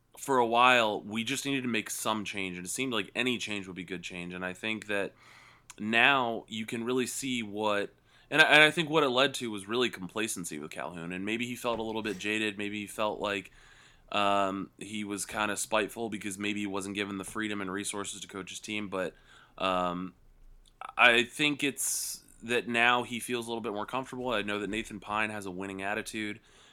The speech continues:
and I think if he's able to say, "What were last year's weak-, weaknesses, and what are you able to, or what are you doing to fix them?"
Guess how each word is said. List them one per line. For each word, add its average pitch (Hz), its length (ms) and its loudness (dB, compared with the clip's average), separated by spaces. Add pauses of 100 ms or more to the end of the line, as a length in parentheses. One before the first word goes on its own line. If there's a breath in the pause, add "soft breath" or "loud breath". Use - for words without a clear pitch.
(140)
and 101 500 -2
I 107 160 6
think 135 280 -2
if 127 180 2
he's 131 160 -2
able 135 240 0
to 127 80 -4
say, 123 180 -2
"What 117 200 -2
were 147 120 2
last 127 340 2
year's 123 200 -6
weak-, 110 340 -6
weaknesses, 107 640 -6
and 95 140 -6
what 104 120 -2
are 113 40 -4
you 113 160 0
able 104 160 -4
to, 101 160 -6 (320)
or 113 100 2
what 113 140 0
are 120 40 0
you 117 120 0
doing 110 220 -4
to 90 60 -10
fix - 280 -8
them?" 90 220 -6